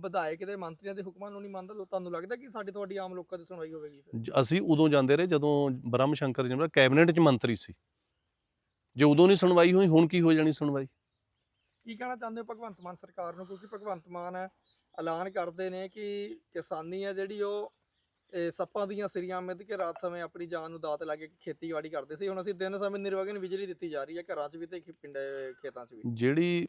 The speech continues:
Speaker 2: ਭਗਵੰਤ ਮਾਨ ਹੋਣਾ ਦੀ ਜਿਹੜੀ ਆਪਣੀ ਹੈ ਨਾ, ਉਹ ਰੋਜ਼ ਕਰਦੇ ਨੇ, ਪ੍ਰਚਾਰ ਕਰਦੇ, "ਸਾਡਾ ਵੀ ਉੱਥੇ ਸਾਡੀ ਲਾਈਟ ਦਿੱਤੀ ਜਾ ਰਹੀ ਹੈ", ਠੀਕ ਹੈ ਨਾ, ਉਹ ਸਿਰਫ ਕਾਗਜ਼ਾਂ ਤੱਕ ਹੈ, ਜਾਂ ਉਹਨਾਂ ਦੇ ਜਿਹੜੇ ਗ੍ਰਿਡ ਬਣੇ ਹੋਏ ਨੇ ਉੱਥੇ ਤੱਕ ਆ।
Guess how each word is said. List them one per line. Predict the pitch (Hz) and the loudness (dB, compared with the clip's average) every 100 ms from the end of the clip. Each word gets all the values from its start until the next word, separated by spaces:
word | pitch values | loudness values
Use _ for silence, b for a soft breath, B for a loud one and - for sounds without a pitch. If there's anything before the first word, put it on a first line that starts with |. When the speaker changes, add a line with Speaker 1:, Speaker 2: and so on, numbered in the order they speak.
| - | 0
Speaker 2:
ਭਗਵੰਤ | 147 143 135 104 | 0 2 0 0
ਮਾਨ | 131 135 | 0 2
ਹੋਣਾ | 143 147 | 2 2
ਦੀ | 117 120 | 0 0
ਜਿਹੜੀ | 127 143 156 - | -2 -2 -4 0
ਆਪਣੀ | 113 - 135 | 0 2 0
ਹੈ | 131 | 2
ਨਾ, | 160 | 2
ਉਹ | 160 139 131 | 0 0 2
ਰੋਜ਼ | 127 127 117 | 4 4 4
ਕਰਦੇ | 123 107 120 | 2 4 0
ਨੇ, | 123 | 0
ਪ੍ਰਚਾਰ | 117 117 123 113 | -2 0 2 2
ਕਰਦੇ, | 110 117 110 120 | 2 0 2 2
"ਸਾਡਾ | 120 117 | 2 2
ਵੀ | 123 | 4
ਉੱਥੇ | 139 123 135 127 | 2 2 2 2
ਸਾਡੀ | 127 123 | 4 2
ਲਾਈਟ | 127 123 113 | 4 4 4
ਦਿੱਤੀ | 110 110 120 | 0 -2 0
ਜਾ | 113 107 | 0 0
ਰਹੀ | 107 117 | 0 -2
ਹੈ", | 101 _ _ _ _ | -4 _ _ _ _
ਠੀਕ | 117 131 | 0 2
ਹੈ | |
ਨਾ, | 202 175 | 0 4
ਉਹ | 185 | 6
ਸਿਰਫ | 190 185 190 - | 6 4 4 8
ਕਾਗਜ਼ਾਂ | 156 135 156 | 8 10 6
ਤੱਕ | 165 170 127 | 8 6 6
ਹੈ, | 104 - _ _ _ _ | -2 -6 _ _ _ _
ਜਾਂ | 127 147 160 | 8 10 10
ਉਹਨਾਂ | 165 170 | 8 8
ਦੇ | 165 | 6
ਜਿਹੜੇ | 147 151 156 151 139 135 135 | 6 4 6 6 4 0 6
ਗ੍ਰਿਡ | 151 151 151 | 10 10 10
ਬਣੇ | 143 139 | 6 6
ਹੋਏ | 139 | 4
ਨੇ | 143 | 4
ਉੱਥੇ | 131 - 120 | 4 2 0
ਤੱਕ | 117 - | 0 -2
ਆ। | 104 | -8